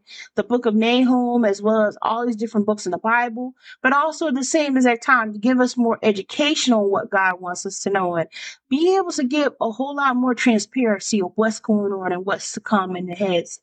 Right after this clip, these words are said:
and in the time ahead and things that's coming up and the days ahead that's gonna be able to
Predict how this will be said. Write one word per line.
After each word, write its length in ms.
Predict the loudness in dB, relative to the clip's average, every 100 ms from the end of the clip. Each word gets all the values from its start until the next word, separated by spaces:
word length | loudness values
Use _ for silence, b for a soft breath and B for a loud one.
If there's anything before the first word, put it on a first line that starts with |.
| -2
and 260 | -2 -2 B B B
in 180 | 4 4
the 80 | 4
time 480 | 4 2 0 -6 -4
ahead 280 | -4 -4
and 140 | -6 -10 -12 -20 _ -18 -4
things 260 | -2 -2
that's 240 | -4 -8 -12
coming 400 | 0 2 2 0
up 240 | -2 -4
and 160 | -8 -8 B B
the 60 | -10
days 380 | -2 -2 0 2
ahead 320 | 4 2 2
that's 200 | 0 -2
gonna 220 | -2 -2
be 220 | 0 2
able 180 | 2 0
to 260 | -2 -2